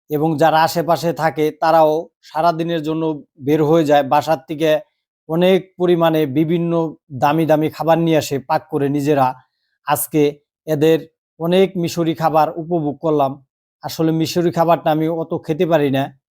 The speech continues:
কিন্তু আজ ভালোই লাগলো খেতে।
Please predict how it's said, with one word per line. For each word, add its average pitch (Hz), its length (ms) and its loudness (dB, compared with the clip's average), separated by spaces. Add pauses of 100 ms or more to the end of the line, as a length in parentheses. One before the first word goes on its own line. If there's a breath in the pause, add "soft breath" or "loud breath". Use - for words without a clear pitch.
(240)
কিন্তু 160 240 -4
আজ 151 200 2 (600)
ভালোই 156 300 2
লাগলো 151 340 2
খেতে। 139 420 -4